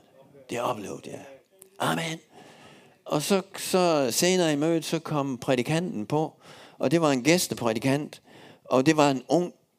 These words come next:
kvinde på seksogtyve år. Det var fantastisk at se hende, hvordan Guds ånd var over hende, og at hun var så fri og, og bevægede sig på en,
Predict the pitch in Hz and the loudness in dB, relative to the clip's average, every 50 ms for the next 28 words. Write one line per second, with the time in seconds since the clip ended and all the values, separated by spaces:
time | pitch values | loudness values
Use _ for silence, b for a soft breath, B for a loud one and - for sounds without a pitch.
0 | _ _ - - 131 160 170 180 190 170 131 - - _ _ _ _ _ b b | _ _ -6 -2 0 2 4 4 2 2 0 -4 -12 _ _ _ _ _ b b
1 | b b b b b - 101 101 - 147 147 147 - - 113 - - 156 143 143 | b b b b b -8 -6 -4 -2 -2 -2 -2 -2 -6 -6 -4 -2 -2 -2 0
2 | 139 143 135 110 - - _ _ _ b b b b b b b b b b b | 0 0 0 -2 -4 -6 _ _ _ b b b b b b b b b b b
3 | b b b b b _ _ - - 127 131 123 135 139 127 113 120 120 117 117 | b b b b b _ _ -14 -10 -8 -8 -6 -8 -8 -10 -10 -10 -10 -10 -12
4 | 113 - _ - - 113 113 110 - - - 110 113 - - - - - - - | -14 -18 _ -14 -14 -14 -12 -14 -16 -14 -12 -12 -10 -10 -12 -12 -10 -10 -12 -12
5 | - - - - - - - - - - - - 87 85 95 107 _ b b b | -14 -18 -16 -12 -10 -8 -8 -10 -10 -12 -12 -12 -10 -12 -12 -14 _ b b b
6 | b b b b b b - - 110 117 107 98 117 123 117 - - 92 107 123 | b b b b b b -6 -4 -4 -4 -2 0 0 -2 0 -2 -6 -6 -6 -8
7 | 120 113 - - 202 82 90 - 113 113 - - - - 117 - 95 - - _ | -8 -10 -10 -10 -8 -6 -6 -6 -6 -6 -8 -10 -10 -10 -10 -12 -12 -18 -20 _
8 | _ _ _ b b b b b b b b b b b - - - - 98 107 | _ _ _ b b b b b b b b b b b -6 -6 -6 -6 -6 -10
9 | 113 110 117 110 - - 117 - - - - 123 120 139 - - - - _ _ | -10 -8 -8 -6 -6 -6 -6 -6 -6 -6 -4 -6 -6 -6 -10 -16 -20 -20 _ _
10 | _ b b b b b b b b b b b b b b b b b - - | _ b b b b b b b b b b b b b b b b b -8 -4
11 | - - - - 101 98 _ _ _ _ _ _ _ _ _ - - - - - | -4 -4 -4 -6 -8 -14 _ _ _ _ _ _ _ _ _ -20 -20 -20 -20 -20
12 | - - _ - _ _ _ - - - - - 104 95 123 131 135 120 - - | -20 -20 _ -20 _ _ _ -10 -8 -8 -6 -6 -6 -4 -2 -2 -2 -2 -4 -6
13 | - - - - - - - _ _ - _ - 110 104 107 - - 101 98 95 | -8 -8 -8 -8 -10 -14 -18 _ _ -20 _ -4 -4 -4 -2 -2 -4 -6 -6 -6
14 | 92 87 | -8 -12